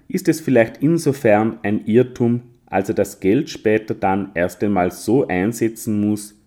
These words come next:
dass er etwas davon hat. Egoismus hat oft mit dem Kümmern um die eigene Person, zu dem das Kümmern um die eigene Gesundheit gehört, nichts zu tun.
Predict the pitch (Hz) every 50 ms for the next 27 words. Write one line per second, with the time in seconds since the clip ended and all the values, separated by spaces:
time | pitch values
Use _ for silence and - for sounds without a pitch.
0 | _ _ - - 78 82 - - - - - 82 85 90 120 139 - - 131 -
1 | - - 143 143 - - - 139 - 160 160 160 110 90 - - - _ _ _
2 | _ _ _ _ _ _ _ _ _ - 110 104 - 92 87 92 95 92 - -
3 | 156 165 190 - - - _ _ _ - - 175 175 - - - 123 135 139 139
4 | - - - - - - 127 127 123 - 117 110 110 - - - 131 135 147 139
5 | 131 127 117 - 110 113 117 120 - 95 95 101 101 113 104 98 - - - 95
6 | 92 - - - 104 107 120 120 131 135 135 - - - - _ _ _ _ -
7 | - 113 - 113 107 101 104 98 - - - - - 135 147 143 139 143 143 135
8 | - - - - 113 110 - - - 92 92 98 95 107 101 95 - 98 92 -
9 | - 113 123 139 139 - - 92 - - - - 90 - - - 90 90 110 147
10 | 160 - - - _ _ _ _ _ _ - 95 98 98 92 - - - - -
11 | - - - - - 92 - - - - 80 - -